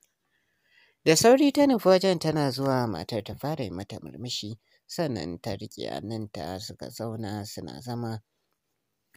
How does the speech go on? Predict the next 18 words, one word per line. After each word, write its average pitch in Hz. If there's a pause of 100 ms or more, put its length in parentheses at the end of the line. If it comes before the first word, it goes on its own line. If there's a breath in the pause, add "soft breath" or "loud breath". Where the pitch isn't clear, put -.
(460 soft breath)
Nuwaira 190
ta -
ƙare 117
mata 104
kallo 101
sannan 107
ta 87
ce, -
"Wace 107
ce 113
ke 82
na 85
ga 92
kina 98
kama 104
da -
gunkin -
mahaifiyata?" 120